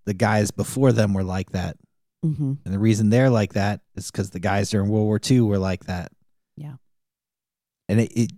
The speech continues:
Speaker 1: you know, it's, it's this continuous thing. Um, I love watching the old, uh, nineteen sixties serial, The Silent Service. It's on
Speaker 2: Yes.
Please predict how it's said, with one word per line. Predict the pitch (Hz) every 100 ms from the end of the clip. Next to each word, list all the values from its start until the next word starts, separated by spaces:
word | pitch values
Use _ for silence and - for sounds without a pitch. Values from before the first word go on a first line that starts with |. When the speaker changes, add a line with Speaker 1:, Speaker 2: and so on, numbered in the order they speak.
| _
Speaker 1:
you | 127
know, | 107 98
it's, | - 107 - - - -
it's | 98 -
this | - 104 -
continuous | - 107 - 110 113 110 98 - - - _ _ _ _ _ _ _ _ _
thing. | - 127 131 92 82 _ _ _
Um, | 117 120 113 -
I | 147
love | 147 143 160 165 123
watching | 127 131 - 120 107
the | 101
old, | 101 107 104 92 _ _ _
uh, | - 98 82
nineteen | 90 107 107 104 98
sixties | - 120 - - 98 -
serial, | - 104 104 98 92
The | 87 92 90
Silent | - 101 104 104 87
Service. | - 90 85 80 - - _
It's | 110
on | 156 160
Speaker 2:
Yes. | 117